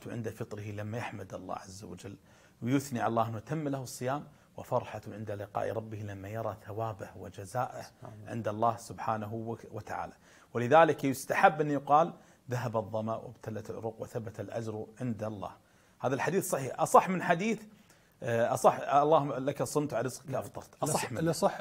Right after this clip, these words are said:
Speaker 2: آه، "ذهب
Speaker 1: "ذهب
Speaker 2: الظمأ
Speaker 1: الظمأ
Speaker 2: وابتلت
Speaker 1: وابتلت
Speaker 2: العروق
Speaker 1: العروق وثبت
Speaker 2: وثبت الأجر".
Speaker 1: الأجر عند الله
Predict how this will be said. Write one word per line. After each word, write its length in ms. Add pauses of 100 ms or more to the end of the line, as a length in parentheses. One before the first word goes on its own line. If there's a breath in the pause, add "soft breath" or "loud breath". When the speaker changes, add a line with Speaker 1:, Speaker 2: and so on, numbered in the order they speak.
Speaker 2:
آه، 260
"ذهب 260
Speaker 1:
"ذهب 200
Speaker 2:
الظمأ 200
Speaker 1:
الظمأ 180
Speaker 2:
وابتلت 180
Speaker 1:
وابتلت 100
Speaker 2:
العروق 160
Speaker 1:
العروق 260
وثبت 240
Speaker 2:
وثبت 100
الأجر". 380
Speaker 1:
الأجر 160
عند 200
الله 360